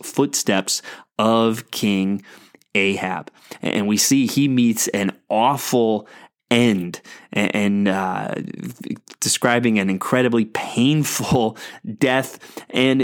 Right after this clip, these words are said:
it says at the end of the chapter, "He departed with no one's regret. They buried him in the city of David, but not in the tombs of the kings." No one is sad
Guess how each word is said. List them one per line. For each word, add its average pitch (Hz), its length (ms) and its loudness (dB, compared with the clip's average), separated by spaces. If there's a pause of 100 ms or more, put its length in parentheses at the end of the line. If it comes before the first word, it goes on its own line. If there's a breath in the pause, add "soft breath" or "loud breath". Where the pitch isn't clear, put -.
(100)
it 113 160 0
says 135 420 2 (120)
at 113 80 -2
the 120 120 2
end 127 120 2
of - 20 0
the 113 60 0
chapter, 123 320 0
"He 127 160 0
departed 131 520 0
with 104 140 -2
no 110 240 2
one's 127 400 0
regret. 113 540 -2
They 98 120 -4
buried 123 380 2
him 139 160 2
in 135 100 0
the 131 80 2
city 131 300 2
of 123 100 -4
David, 98 380 0
but 101 140 -2
not 107 440 0
in 117 140 2
the 113 100 2
tombs 92 600 -2 (400 loud breath)
of 101 160 0
the 104 100 -2
kings." - 480 -6
No 107 140 2
one 135 240 2
is 117 140 2
sad 113 680 0